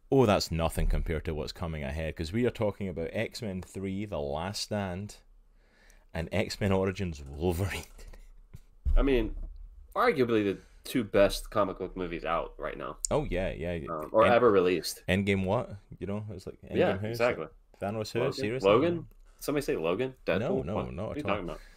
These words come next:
Speaker 1: Best X-Men, you know, best Wolverine movie out there is obviously Origins.
Speaker 2: Absolutely.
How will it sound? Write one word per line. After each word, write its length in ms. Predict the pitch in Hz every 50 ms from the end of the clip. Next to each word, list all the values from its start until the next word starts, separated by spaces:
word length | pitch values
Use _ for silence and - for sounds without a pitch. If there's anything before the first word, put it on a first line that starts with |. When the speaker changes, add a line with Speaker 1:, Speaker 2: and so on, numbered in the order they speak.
| - - - - - - - -
Speaker 1:
Best 260 | 87 80 69 - -
X-Men, 460 | 71 67 67 - 85 80 78 78 76 76 78 - - _ _ - - -
you 120 | 85 85
know, 80 | 82 80
best 240 | 80 98 95 - -
Wolverine 320 | 95 85 90 90 90 87
movie 240 | 92 90 85 82 92
out 100 | 113 92
there 80 | 82
is 80 | 76 78
obviously 380 | 85 85 85 90 - - 67 71
Origins. 400 | 85 90 80 - - 73 73 - - - - - - - - _ - _ _ _ _ _ _ _ _ _ -
Speaker 2:
Absolutely. 560 | 120 - - 110 104 120 120 107 104 107 104